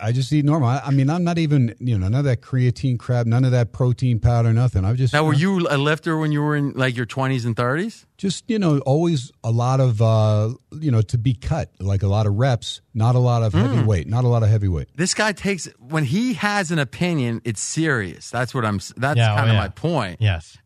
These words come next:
Speaker 2: And to have him on one side, on, on my side, to have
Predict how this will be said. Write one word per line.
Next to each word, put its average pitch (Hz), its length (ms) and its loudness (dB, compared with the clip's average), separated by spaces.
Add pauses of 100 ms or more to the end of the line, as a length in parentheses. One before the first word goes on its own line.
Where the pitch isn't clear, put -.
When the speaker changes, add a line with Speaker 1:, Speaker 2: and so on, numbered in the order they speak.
(100)
Speaker 2:
And 135 460 0 (260)
to 143 80 0
have 147 220 2
him 185 240 0
on 180 180 0
one 160 200 -2
side, 143 600 -4 (460)
on, 139 320 -2
on 135 160 2
my 139 220 2
side, 123 460 -2 (340)
to 120 80 0
have 127 600 0